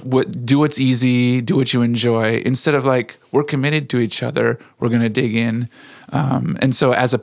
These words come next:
as an individual, I'm not gonna be satisfied. As a collective group, we're not gonna be satisfied. I'm not gonna just choose comfort.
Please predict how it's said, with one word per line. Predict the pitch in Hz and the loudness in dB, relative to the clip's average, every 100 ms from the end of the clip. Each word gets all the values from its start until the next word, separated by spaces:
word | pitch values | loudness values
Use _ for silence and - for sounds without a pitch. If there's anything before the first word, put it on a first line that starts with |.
| - | -2
as | 135 123 | 0 2
an | 120 | 2
individual, | 120 113 127 120 143 | 0 0 -2 2 2
I'm | 143 | 2
not | 135 | 0
gonna | 139 | 0
be | 131 | 0
satisfied. | 135 135 135 139 139 | 0 0 0 -2 0
As | 113 104 | 0 -2
a | 104 | -6
collective | - - 120 123 - | -10 -10 -10 -10 -10
group, | - 117 135 | -6 -6 -4
we're | |
not | 127 127 | -4 -4
gonna | 131 | -4
be | 127 | -4
satisfied. | 123 123 123 - 139 127 | -4 -4 -6 -6 -6 -6
I'm | 117 | -4
not | 107 | -6
gonna | 110 | -6
just | 101 110 - | -6 -8 -6
choose | 113 101 | -6 -6
comfort. | - 127 - - - | -8 -8 -6 -4 -4